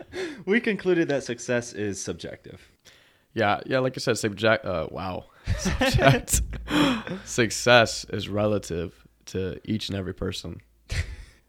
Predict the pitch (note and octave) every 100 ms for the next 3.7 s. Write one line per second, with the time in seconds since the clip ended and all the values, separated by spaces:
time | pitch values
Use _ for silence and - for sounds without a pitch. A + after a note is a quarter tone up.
0 | _ - G2+ G2 A#2+ G#2+ - A#2 G#2+ F2
1 | G2+ - F#2+ G2 - _ _ - G#2 G#2+
2 | G#2+ - - - G#2+ G#2 A2 - - G2
3 | G2 E2 F#2+ F#2 E2+ F2+ -